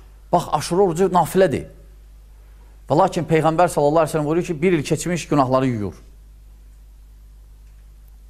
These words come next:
Və elə nafilələr var ki, başqa nafilələrdən əfsəldir. Peyğəmbər sallallahu əleyhi və səlləm buyurur ki, fərz namazından sonra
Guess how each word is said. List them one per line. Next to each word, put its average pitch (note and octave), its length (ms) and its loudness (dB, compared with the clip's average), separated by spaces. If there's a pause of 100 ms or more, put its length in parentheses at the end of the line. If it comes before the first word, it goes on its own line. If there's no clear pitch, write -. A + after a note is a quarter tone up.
(760)
Və G#2 160 -8
elə F3+ 140 2
nafilələr E3 580 2
var D#3 200 2
ki, F#3 180 -2 (340)
başqa C#3 280 -6
nafilələrdən C3 640 -2
əfsəldir. - 420 -12
Peyğəmbər C#3 400 0
sallallahu D3+ 300 0
əleyhi C#3+ 80 -6
və - 20 -2
səlləm D3 80 -4
buyurur D3+ 160 -4
ki, E3 140 -6 (920)
fərz F#3 240 4
namazından E3+ 560 2
sonra C3+ 260 2